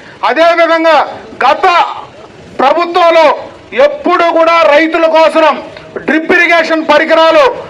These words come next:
ఒక్క మోర కూడా డ్రిప్ ఇరిగేషన్ పరికరాలు ఇచ్చినటువంటి సందర్భం లేదు. ఈ రోజు ఈ ప్రభుత్వం అధికారంలోకి వచ్చిన తర్వాత డ్రిప్ ఇరిగేషన్ పూర్తిగా ఎస్సీ, ఎస్టీలకు ఉచితంగా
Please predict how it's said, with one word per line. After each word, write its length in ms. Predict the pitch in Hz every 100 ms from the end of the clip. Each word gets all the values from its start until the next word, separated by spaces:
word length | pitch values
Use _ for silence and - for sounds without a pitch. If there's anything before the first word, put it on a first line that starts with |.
| - 220
ఒక్క 200 | 247 - 269 262 233
మోర 220 | 254 294 294 277
కూడా 140 | 277 277
డ్రిప్ 200 | 254 254 277
ఇరిగేషన్ 400 | 269 262 254 247
పరికరాలు 380 | 247 247 262 254
ఇచ్చినటువంటి 480 | 247 247 247 240 240
సందర్భం 360 | 240 247 269 254 254
లేదు. 180 | 247 185 - - - -
ఈ 40 | 269
రోజు 180 | 294 320 320
ఈ 20 | 320
ప్రభుత్వం 400 | 285 311 320 320 302
అధికారంలోకి 560 | 320 320 311 311 294 294
వచ్చిన 200 | 294 311
తర్వాత 320 | 302 320 330 339 320 220 - - -
డ్రిప్ 260 | 294 320 349
ఇరిగేషన్ 520 | 349 339 330 339 330 330
పూర్తిగా 420 | 320 339 339 339 285 - - - 233 294
ఎస్సీ, 260 | 285 359 359 330
ఎస్టీలకు 400 | 339 339 320 302
ఉచితంగా 380 | 302 330 320 320